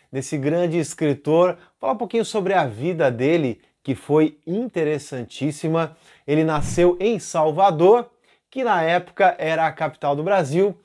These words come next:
no dia vinte de dezembro de mil seiscentos e trinta e seis.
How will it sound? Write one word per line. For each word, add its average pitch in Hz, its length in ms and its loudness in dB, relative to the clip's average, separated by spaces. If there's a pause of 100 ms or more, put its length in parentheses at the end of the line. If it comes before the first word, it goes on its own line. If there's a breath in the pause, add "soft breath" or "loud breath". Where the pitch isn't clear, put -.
(280 soft breath)
no 147 100 -6
dia 156 220 2
vinte 175 480 -4
de 170 140 -6
dezembro 156 580 0
de 151 160 -4
mil 175 380 -4
seiscentos 156 840 -6
e 151 120 -4
trinta 165 600 -4
e 185 120 -8
seis. - 800 -6